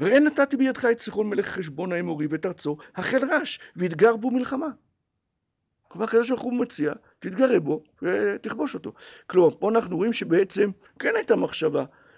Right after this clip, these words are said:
מגמה אלוקית, שיכבשו את עבר הירדן המזרחי, אלא שלא יתנחלו שם, אלא זה יהיה ספר שתחת שלטון של ישראל. אחר כך בני ראובן וגד ביקשו לנחול שם את הארץ, ומשה רבנו הקפיד עליהם,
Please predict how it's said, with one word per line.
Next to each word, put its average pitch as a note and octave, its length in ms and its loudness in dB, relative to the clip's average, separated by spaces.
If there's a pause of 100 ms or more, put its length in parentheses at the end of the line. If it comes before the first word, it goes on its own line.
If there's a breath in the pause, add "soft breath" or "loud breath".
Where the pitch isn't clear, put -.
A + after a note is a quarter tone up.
(140 soft breath)
מגמה D#3+ 440 2
אלוקית, D3+ 400 0
שיכבשו D#3 440 -2
את F3 120 -4
עבר E3+ 120 2
הירדן D#3 200 0
המזרחי, B2 500 -2 (260 loud breath)
אלא D#3+ 200 -6
שלא F3 220 0
יתנחלו G3+ 500 -4
שם, - 240 -8 (760)
אלא - 160 -4
זה - 120 -8
יהיה - 220 -6 (480)
ספר - 480 0 (500)
שתחת G#3 640 -2
שלטון G3+ 340 -6
של F#3+ 120 -8
ישראל. D#3 420 -6 (1080 loud breath)
אחר - 200 -10
כך B3 260 -6
בני D3+ 280 0
ראובן D3 400 0
וגד C4 340 4
ביקשו E3 360 -6
לנחול E3+ 400 -2
שם D3+ 220 -2
את C#3+ 140 -4
הארץ, A#3 580 -2
ומשה F3 800 0
רבנו C3+ 260 2
הקפיד B3+ 360 -2
עליהם, B3 260 4